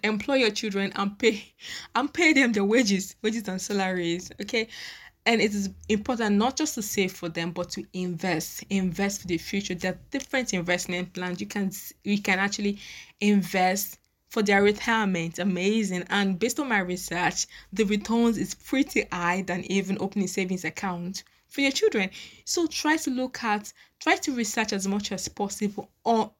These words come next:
in any part of the world you are, try to research on, um, how many, all these opportunities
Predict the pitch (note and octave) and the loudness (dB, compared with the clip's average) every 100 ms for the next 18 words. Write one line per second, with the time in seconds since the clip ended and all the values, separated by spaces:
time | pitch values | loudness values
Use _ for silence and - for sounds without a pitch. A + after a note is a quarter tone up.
0 | _ _ _ - A#3 G#3+ D4 D4 C#4 A3+ | _ _ _ -2 0 2 2 2 2 2
1 | G3 G3 F3 E3 F3 F#3 G#3 - - - | 2 0 -4 -2 2 2 0 -16 -20 -4
2 | B3 C4 B3+ G3 F#3+ - F3+ F3+ - - | -2 0 0 2 0 -2 0 0 0 -6
3 | _ _ _ - G3+ G3+ G3+ - - _ | _ _ _ 0 2 2 0 -10 -20 _
4 | F3+ F3+ F3+ G3 _ _ _ - G#3+ A3 | -2 0 -2 -8 _ _ _ -4 2 4
5 | A3+ A3+ - A#3 G#3+ G#3 G3 F3+ - G#3 | 4 4 4 2 0 -4 -8 -6 -2 0
6 | F#3+ F#3+ G3 F#3 - | 0 -2 -2 -4 -8